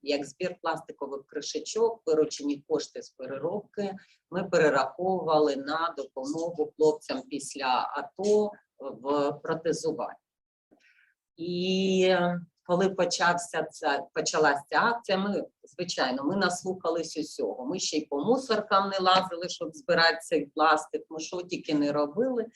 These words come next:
Але, слава Богу, на сьогоднішній день всі розуміють, що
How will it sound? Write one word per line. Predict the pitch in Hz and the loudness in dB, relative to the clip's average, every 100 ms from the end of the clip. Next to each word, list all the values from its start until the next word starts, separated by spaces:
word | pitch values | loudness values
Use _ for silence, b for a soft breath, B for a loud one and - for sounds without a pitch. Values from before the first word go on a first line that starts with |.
| B B - | B B -4
Але, | 165 175 | 0 2
слава | 175 180 170 151 139 | 0 0 0 2 0
Богу, | - 202 233 208 | 0 4 4 4
на | 151 139 | -2 -4
сьогоднішній | - 156 170 - - - 135 139 | -6 -4 -4 -8 -14 -18 -20 -8
день | 220 233 | -2 -2
всі | 220 - 170 | -4 -8 -6
розуміють, | 156 - 139 147 196 220 185 - | -6 -6 -8 -6 -4 -4 -4 -10
що | - - - 160 160 156 | -10 -10 -4 0 2 2